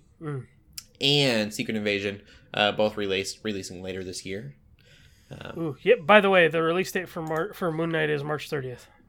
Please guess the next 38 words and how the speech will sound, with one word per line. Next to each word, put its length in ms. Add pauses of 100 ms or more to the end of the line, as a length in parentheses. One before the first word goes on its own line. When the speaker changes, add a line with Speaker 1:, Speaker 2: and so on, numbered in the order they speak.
Speaker 1:
If 20
we 80
Speaker 2:
Yes. 80
Speaker 1:
didn't 240
say 160
that 100
already. 340 (360)
Speaker 2:
We 100
did 100
not. 240 (560)
Very 140
Speaker 1:
Yeah. 40
Speaker 2:
exciting. 420 (180)
It 120
seems 240
so 100
Speaker 1:
But, 40
but 80
Speaker 2:
soon. 540 (600)
Speaker 1:
Yeah. 560 (120)
<laughs> 140
It, 380 (640)
um, 540 (220)
wow, 220
Kirby 440
and 200
Moon 140
Knight 140
in 80
the 80
same 200
month. 300
That's 160
gonna 160
be 120
a 40
good 160
month. 240